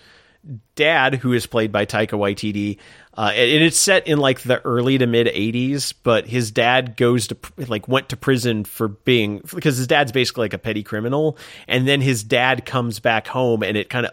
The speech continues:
upends the household and, and how he deals with all that new s-, that going on.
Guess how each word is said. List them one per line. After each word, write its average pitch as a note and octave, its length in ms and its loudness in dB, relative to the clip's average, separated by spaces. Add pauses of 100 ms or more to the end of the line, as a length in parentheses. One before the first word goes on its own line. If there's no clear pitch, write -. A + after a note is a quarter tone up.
upends A2+ 480 0
the F#2+ 100 -6
household F#2 680 -6
and, F#2+ 300 -10
and F2+ 240 -12 (300)
how A#2+ 240 0
he A2+ 200 -6
deals G#2 500 -4
with F#2+ 140 -8
all G2 200 0
that F#2 280 -2
new F#2+ 160 -8
s-, - 240 -12
that - 540 -4
going F2 320 -6
on. E2+ 240 -12